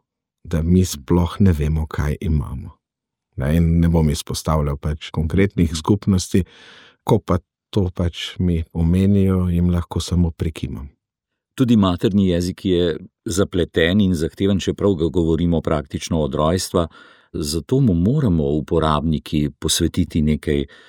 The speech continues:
Speaker 2: časa, nekaj pozornosti, ne?
Speaker 1: Vsekakor. V prvi vrsti s tem, da ga govorimo in pišemo. To moramo zelo jasno povedati, da sam slovenski jezik, ki ga mi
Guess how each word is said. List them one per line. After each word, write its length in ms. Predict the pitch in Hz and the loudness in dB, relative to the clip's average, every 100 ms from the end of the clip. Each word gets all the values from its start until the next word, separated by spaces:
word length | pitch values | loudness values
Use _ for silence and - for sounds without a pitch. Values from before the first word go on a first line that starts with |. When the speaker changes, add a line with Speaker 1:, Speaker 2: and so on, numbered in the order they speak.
| - | -14
Speaker 2:
časa, 480 | - 95 76 - 69 | -4 -2 0 -2 -2
nekaj 280 | 73 - 69 | -2 -4 -6
pozornosti, 800 | 76 71 78 53 55 - - - | -4 -4 -4 -4 -8 -8 -10 -10
ne? 180 | 71 - _ _ _ - | -10 -12 _ _ _ -4
Speaker 1:
Vsekakor. 540 | - 120 73 69 - | 0 0 0 -4 -8
V 260 | - _ - | -12 _ -2
prvi 200 | 120 123 | 2 2
vrsti 360 | 113 117 - 98 | 2 0 0 -4
s 100 | - | -2
tem, 260 | 113 113 | 0 2
da 100 | 98 | 2
ga 120 | 95 | 2
govorimo 520 | 90 90 90 101 101 90 | 0 0 2 4 4 2
in 140 | 85 | 0
pišemo. 500 | - 71 - 57 - - _ _ _ _ _ | -4 -8 -10 -14 -18 -20 _ _ _ _ _
To 100 | 113 | 2
moramo 760 | 107 107 107 98 92 92 90 85 - | 4 4 4 4 2 2 2 -2 -4
zelo 500 | 85 87 98 104 98 | -4 -2 2 2 2
jasno 440 | 92 90 - 87 | 2 0 -4 -6
povedati, 680 | 85 85 85 85 104 - 101 - _ _ _ _ _ _ - | -6 -4 0 0 0 -2 -4 -6 _ _ _ _ _ _ -8
da 540 | 80 82 85 87 87 - _ | -4 -2 0 0 -2 -6 _
sam 560 | - - - 98 101 90 - _ _ | -12 -6 0 4 4 2 -2 _ _
slovenski 680 | - 85 82 98 107 - 78 | -4 2 4 4 2 0 -2
jezik, 520 | 69 60 76 55 - | -2 -2 -4 -10 -14
ki 160 | - 85 | -8 -4
ga 140 | 85 | -2
mi 460 | 78 85 95 87 82 | 2 2 4 2 -2